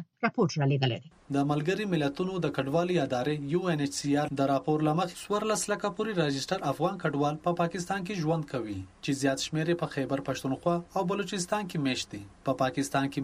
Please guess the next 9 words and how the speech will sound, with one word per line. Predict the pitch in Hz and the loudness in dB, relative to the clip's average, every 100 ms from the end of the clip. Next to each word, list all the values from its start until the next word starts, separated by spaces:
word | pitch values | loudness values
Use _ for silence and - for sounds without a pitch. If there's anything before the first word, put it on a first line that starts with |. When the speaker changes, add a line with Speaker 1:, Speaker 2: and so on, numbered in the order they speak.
| 139 | 2
Speaker 2:
میشت | 139 - | 2 0
راجستر | 127 131 123 143 131 | 0 0 -2 0 0
افغان | 127 135 135 | 0 -4 -2
کډوالو | 135 131 147 139 | -2 0 0 0
د | 135 | -2
استوګنې | 127 127 120 139 139 | -2 -4 0 2 2
موده | 135 143 175 175 - | 2 2 0 -2 -4
د | 156 170 | 0 2
روانې | 196 214 | 0 -2